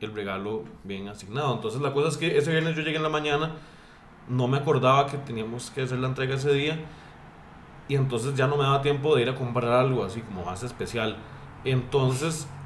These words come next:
lo que hice fue comprar unos pedacitos para el gordo navideño que se jugaba ese domingo. Em,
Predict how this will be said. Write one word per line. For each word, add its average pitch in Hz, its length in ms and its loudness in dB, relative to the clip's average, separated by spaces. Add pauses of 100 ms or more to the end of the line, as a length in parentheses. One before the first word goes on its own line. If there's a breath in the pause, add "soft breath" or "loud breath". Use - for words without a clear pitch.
(360)
lo 147 220 2
que 139 120 2
hice 143 140 0
fue 147 140 6
comprar 147 540 2
unos 135 220 2
pedacitos 135 800 0 (240)
para 110 260 0
el 101 120 -4
gordo 107 200 -4
navideño 120 480 0
que 104 80 -6
se 90 100 -8
jugaba 98 280 -2
ese - 140 -4
domingo. 113 460 0 (680 loud breath)
Em, 107 600 -4